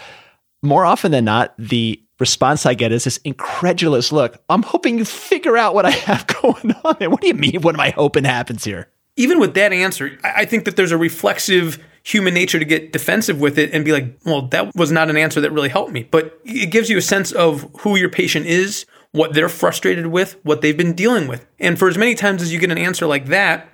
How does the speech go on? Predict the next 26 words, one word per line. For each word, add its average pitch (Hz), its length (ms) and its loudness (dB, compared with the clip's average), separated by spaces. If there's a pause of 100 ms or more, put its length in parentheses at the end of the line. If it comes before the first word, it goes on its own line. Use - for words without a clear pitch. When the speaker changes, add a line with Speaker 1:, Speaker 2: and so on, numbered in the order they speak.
Speaker 2:
you're 170 120 2
gonna 175 180 0
get 165 280 0
a, 151 260 2 (160)
"You 170 100 -2
know 160 140 0
what? 165 340 2
I 175 320 2
was 170 180 -2
actually 165 280 -2
worried 160 640 0
that 156 100 0
I'm 151 120 0
having 151 240 0
a 131 60 -4
stroke, - 400 -4
even 151 260 -2
though 147 120 2
what 147 340 -2
they 143 80 -2
really 156 200 0
have 139 160 2
is 135 120 0
rotator 135 420 0
cuff 135 220 -2
tendinopathy." 127 680 -2